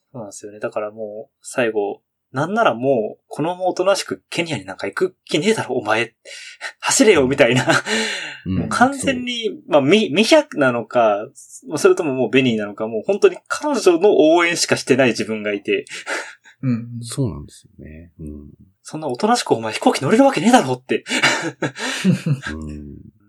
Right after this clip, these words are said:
Speaker 1: なんかやっぱ、そうなんですよね。途中まで本当ハラハラしてというか、もうベニー、そう、そういうとこでやっぱダメだよ、そこはって、本当、あの、タオルさんおっしゃるようにシステム側の感覚にもなっちゃうんですけど、
Speaker 3: うん。うん。
Speaker 1: なんかあのラストがあることで、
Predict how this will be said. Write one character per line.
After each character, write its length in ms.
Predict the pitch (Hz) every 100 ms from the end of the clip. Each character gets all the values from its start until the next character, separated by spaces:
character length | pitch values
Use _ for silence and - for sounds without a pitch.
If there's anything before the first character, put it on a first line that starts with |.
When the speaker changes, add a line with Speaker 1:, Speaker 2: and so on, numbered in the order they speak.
| 107
Speaker 1:
な 60 |
ん 60 | 120
か 120 | 104
や 60 | 104
っ 40 | -
ぱ、 80 | - - _
そ 160 | -
う 20 | 294
な 80 |
ん 20 | 202
で 20 |
す 80 | -
よ 80 | 107
ね。 60 |
途 120 | -
中 180 | - 262
ま 100 | 269
で 60 | 165
本 140 | 190
当 200 | 196 190
ハ 160 | - 208
ラ 100 | 170
ハ 80 | 120
ラ 120 | 107
し 40 |
て 80 | 113
と 100 | 107
い 140 | 101
う 60 | 101
か、 100 | -
も 140 | -
う 20 | 92
ベ 140 | 139
ニ 100 | 160
ー、 80 | 160
そ 280 | - - -
う、 20 |
そ 280 | - 214 240
う 40 |
い 60 | 269
う 40 | 285
と 80 |
こ 100 | -
で 100 | 262
や 80 | 254
っ 80 | 254
ぱ 160 | 247 -
ダ 120 | - 208
メ 100 | 269
だ 100 | 262
よ、 120 | 240
そ 120 | 220
こ 120 | 214
は 100 | 208
っ 20 |
て、 100 | 208
本 100 | 180
当、 260 | 185 175 - -
あ 140 | 160
の、 60 | 143
タ 80 | 185
オ 20 |
ル 60 | 147
さ 100 | 117
ん 40 |
お 20 |
っ 20 |
し 40 | -
ゃ 20 |
る 60 | 117
よ 60 |
う 20 | 101
に 80 |
シ 100 | -
ス 80 | -
テ 80 | -
ム 100 | 170
側 300 | 330 170 - _ _ _ -
の 100 | 156
感 160 | - 147
覚 380 | 107 139 139 - -
に 160 | 156
も 100 | 131
な 120 | 107 208
っ 80 | -
ち 80 |
ゃ 60 | 120
う 60 | 101
ん 40 |
で 80 | -
す 80 | -
け 100 | -
ど、 300 | - 50 - _ _ _ 110
Speaker 3:
う 20 |
ん。 40 |
う 20 | 98
ん。 120 | 98 _ _
Speaker 1:
な 80 | 139
ん 40 | 131
か 120 | 120
あ 40 |
の 120 | 185
ラ 100 | 277
ス 60 | 285
ト 120 | 165
が 100 | 127
あ 40 | 123
る 80 |
こ 100 | 120
と 120 | 113 -
で、 320 | 113 107